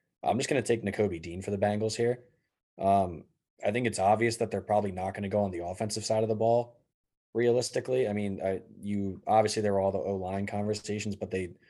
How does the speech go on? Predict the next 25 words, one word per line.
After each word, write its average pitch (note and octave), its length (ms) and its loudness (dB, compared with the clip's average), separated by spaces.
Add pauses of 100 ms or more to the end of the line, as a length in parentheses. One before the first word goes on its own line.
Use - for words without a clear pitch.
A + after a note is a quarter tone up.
(280)
clearly A#2 260 4
went G2+ 160 2
out G2 200 4
and F2 100 -6
did F2 160 -6
something G2+ 240 -2
about G2+ 300 2
that G#2+ 240 2
to - 80 -6
the F#2 100 -4
point G#2 320 0
where F#2 120 -2
I F#2 100 0
don't G2 220 -2
think G2 380 -4
it's F#2+ 220 -8
necessary F#2+ 480 -4
to F#2 80 -8
spend F2 240 -6
a D#2+ 40 -14
first F2 280 -10
round G2+ 160 -6
pick G#2+ 180 -6
on A#2+ 180 0
it. C3 200 -4